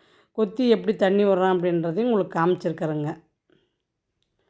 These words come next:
அம்பிகா சிஸ்டர் பாராட்டினது ரொம்ப சந்தோஷங்க. போன வீடியோக்கும், ஆ, ஆதரவு கொடுத்துருக்கீங்க. இதே மாதிரி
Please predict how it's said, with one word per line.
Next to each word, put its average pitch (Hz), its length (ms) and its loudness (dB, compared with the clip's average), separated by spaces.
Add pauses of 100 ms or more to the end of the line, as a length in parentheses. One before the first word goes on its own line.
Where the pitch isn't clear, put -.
(1700)
அம்பிகா 214 360 4
சிஸ்டர் 180 360 -6
பாராட்டினது 196 560 2
ரொம்ப 180 180 0
சந்தோஷங்க. 180 640 -2 (140)
போன 180 180 0
வீடியோக்கும், 190 520 0
ஆ, 180 40 2 (380)
ஆதரவு 175 320 2
கொடுத்துருக்கீங்க. 170 640 -2 (180)
இதே 196 260 0
மாதிரி 208 280 2